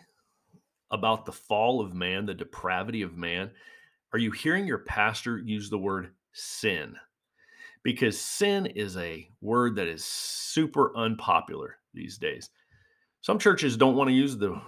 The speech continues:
word sin because it offends people. People don't want to be told that they're sinners. They want to be told that they're good. Well, the New Testament tells us that no one is good, right?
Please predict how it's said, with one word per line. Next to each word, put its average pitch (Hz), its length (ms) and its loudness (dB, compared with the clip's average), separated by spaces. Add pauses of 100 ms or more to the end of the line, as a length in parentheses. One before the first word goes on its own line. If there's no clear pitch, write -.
word 90 280 -4
sin 76 380 -6 (120)
because 120 280 0
it 123 80 0
offends 131 600 2
people. - 420 -14 (680)
People 143 200 -2
don't 156 160 4
want 151 140 6
to 147 40 4
be 127 140 0
told 151 280 2
that 110 140 0
they're 80 100 -2
sinners. - 640 -10 (440)
They - 80 -2
want 123 140 4
to 117 60 4
be 117 100 2
told 117 320 -2
that 110 100 -18
they're 104 120 4
good. 95 440 0 (1400)
Well, 120 400 4 (920)
the 104 100 -2
New 113 120 2
Testament 101 540 0
tells 98 260 0
us - 260 -6 (600)
that 87 220 -2 (100)
no 98 220 2
one 82 160 -2
is 76 140 -10
good, - 340 -12 (840)
right? 90 320 -4